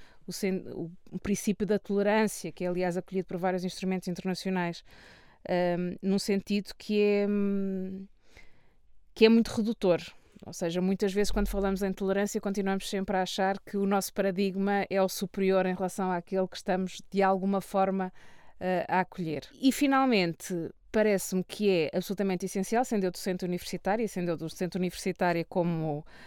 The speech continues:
eh, com gosto, <laughs> que, ehm, que estas matérias sejam pensadas no contexto da comunicação da ciência e da comunicação da cultura. E percebendo que uma educação,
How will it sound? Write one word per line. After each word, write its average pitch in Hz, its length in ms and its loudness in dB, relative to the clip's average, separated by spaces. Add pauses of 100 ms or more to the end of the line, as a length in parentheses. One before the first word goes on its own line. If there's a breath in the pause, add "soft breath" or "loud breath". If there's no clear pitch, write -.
(280 loud breath)
eh, - 260 -4
com 202 220 6
gosto, 190 380 4 (200 loud breath)
<laughs> - 220 12
que, 233 380 6 (560 loud breath)
ehm, 214 600 6
que - 120 6
estas 226 260 4
matérias 226 560 4
sejam 220 320 2
pensadas 226 640 4
no 226 100 2
contexto 226 400 -2
da 226 60 -4
comunicação 220 420 -2
da 214 120 -2
ciência 202 320 -4
e 208 40 -4
da 208 80 -2
comunicação 214 400 -4
da 214 120 -2
cultura. 180 460 -2 (440 soft breath)
E 208 100 0
percebendo 196 880 0
que 196 540 2 (420)
uma 247 300 6
educação, 196 720 4